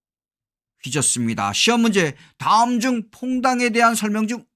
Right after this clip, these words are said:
옳은 것을 고르시오로 출제됩니다. 그럼 정답, 사십 도씨 전후로 식혀서 휘젓는다를 체크하시면 됩니다. 구 번, 스펀지 케이크를 부풀리는 주요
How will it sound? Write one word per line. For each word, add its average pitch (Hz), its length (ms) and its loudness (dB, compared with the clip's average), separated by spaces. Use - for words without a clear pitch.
옳은 294 340 -4
것을 262 340 0
고르시오로 170 600 -4
출제됩니다. 139 640 -10
그럼 202 200 -8
정답, 170 500 -2
사십 226 640 2
도씨 220 300 -4
전후로 151 540 -4
식혀서 214 680 -4
휘젓는다를 151 880 -2
체크하시면 135 720 -8
됩니다. 85 640 -12
구 196 80 -2
번, 208 180 2
스펀지 262 480 0
케이크를 247 720 -2
부풀리는 220 760 -2
주요 196 600 -2